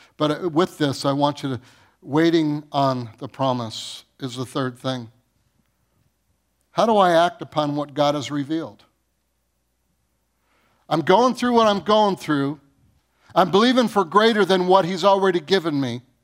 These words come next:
I'm believing for greater in my family. I'm believing for greater in, in, in my business and my job. How do I act upon what God now has promised me for the greater, the next step? What is God saying to me?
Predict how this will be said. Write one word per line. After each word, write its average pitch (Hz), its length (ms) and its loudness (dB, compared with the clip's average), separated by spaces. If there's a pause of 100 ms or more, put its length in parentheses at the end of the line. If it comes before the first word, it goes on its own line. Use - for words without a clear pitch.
(1200)
I'm 180 140 2
believing 247 320 4
for 214 160 0
greater 214 440 4
in 196 80 0
my 190 160 4
family. 208 440 0
I'm 170 100 -2
believing 240 320 2
for - 160 -4
greater 185 560 2 (180)
in, 196 160 2
in, 190 380 0
in 185 80 -2
my 185 160 4
business 202 520 0
and 190 140 -2
my 175 180 2
job. 143 680 0 (760)
How 208 200 4
do 262 140 4
I 240 160 6 (100)
act 240 380 2
upon 196 420 0
what 202 240 0
God 214 340 4
now 175 340 2 (120)
has 220 240 2
promised 262 560 2
me 190 300 0 (100)
for 226 240 2
the 233 80 2
greater, 240 540 0 (140)
the 220 100 4
next 214 380 0
step? 262 420 0
What 202 200 2
is 254 140 -4
God 202 300 2
saying 247 400 0
to - 180 -10
me? 127 220 -8